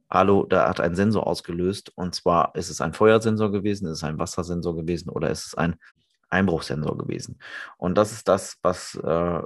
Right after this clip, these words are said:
was für uns ausreicht, um dann einfach mit dem Kunden in Kontakt zu treten und die Notfallkette loslaufen zu lassen.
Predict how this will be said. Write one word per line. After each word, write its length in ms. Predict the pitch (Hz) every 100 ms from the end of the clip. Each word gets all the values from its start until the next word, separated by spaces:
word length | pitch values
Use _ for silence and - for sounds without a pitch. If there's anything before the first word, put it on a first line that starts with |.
| -
was 220 | - 87
für 120 | -
uns 160 | 95 113
ausreicht, 580 | - 107 - 90 104 -
um 160 | 90
dann 140 | 98 95
einfach 300 | - 101 107
mit 120 | 98
dem 140 | 82
Kunden 200 | - 131
in 120 | 80 85
Kontakt 340 | 82 90 -
zu 60 | -
treten 480 | - 85 - 98 - - -
und 160 | 95 87
die 80 |
Notfallkette 1080 | 98 107 - 82 - - - - - 85 -
loslaufen 580 | 85 87 82 80 78 76
zu 140 | - -
lassen. 320 | - -